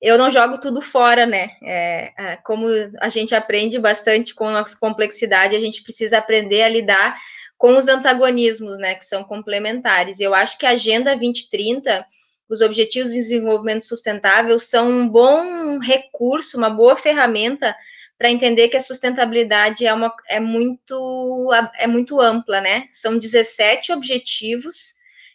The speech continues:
que podem ser ajustados de acordo com o contexto,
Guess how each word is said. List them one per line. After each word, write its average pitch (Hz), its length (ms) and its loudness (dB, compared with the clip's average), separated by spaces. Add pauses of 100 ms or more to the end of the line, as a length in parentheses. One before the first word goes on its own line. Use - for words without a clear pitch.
que 240 100 -10
podem 226 520 2
ser 226 640 4
ajustados 247 1120 0
de 208 140 -4
acordo 220 340 -6
com 226 160 -10
o 220 40 -12
contexto, 214 720 -10